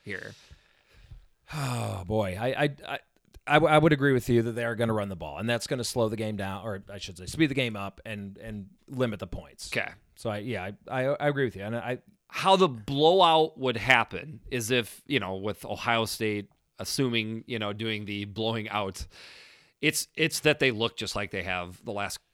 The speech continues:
Speaker 1: four, three, four weeks, which is they can just throw the ball pretty much at will.
Speaker 2: So
Speaker 1: I,
Speaker 2: if
Speaker 1: I just don't think we're gonna see that.
Speaker 2: No. I, I, this is kinda like, it reminds me of the <laughs> Wisconsin-Northwestern game where you could see Wisconsin just rolling for sixty-three points.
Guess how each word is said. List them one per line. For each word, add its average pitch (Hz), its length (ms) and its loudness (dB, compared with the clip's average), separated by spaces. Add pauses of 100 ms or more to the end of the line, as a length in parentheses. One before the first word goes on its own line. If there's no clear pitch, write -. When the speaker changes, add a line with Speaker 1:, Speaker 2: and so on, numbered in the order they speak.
(260)
Speaker 1:
four, 110 280 -6
three, 104 440 -6
four 95 200 -6
weeks, 139 380 2
which 127 180 -4
is 113 120 -6
they 113 80 -2
can 107 120 -8
just 92 140 -8
throw 110 160 -2
the 101 80 -6
ball 95 240 -4
pretty 104 240 -8
much 92 400 -10 (220)
at 85 160 -6
will. 101 300 -4 (200)
Speaker 2:
So 143 140 0
Speaker 1:
I, 135 40 2
Speaker 2:
if 127 60 0
Speaker 1:
I 175 140 12
just 170 500 2 (360)
don't 156 260 2
think 143 240 -2
we're 123 100 -6
gonna 107 160 -6
see 180 240 -4
that. - 260 -8
Speaker 2:
No. 104 260 -4 (220)
I, 165 100 0 (100)
I, 180 260 0
this 180 260 0
is 170 100 -6
kinda 180 280 -2
like, 135 260 0
it 131 60 0
reminds 139 400 -2
me 156 100 -2
of 113 120 -2
the 113 100 0
<laughs> 104 60 -4 (440)
Wisconsin-Northwestern 113 680 -4
game 87 240 -6
where 101 100 -4
you 123 120 0
could 123 200 -8
see 233 200 -2
Wisconsin 113 580 -6
just - 240 -14 (380)
rolling 120 380 0
for 110 140 -8
sixty-three - 540 -8
points. - 520 -12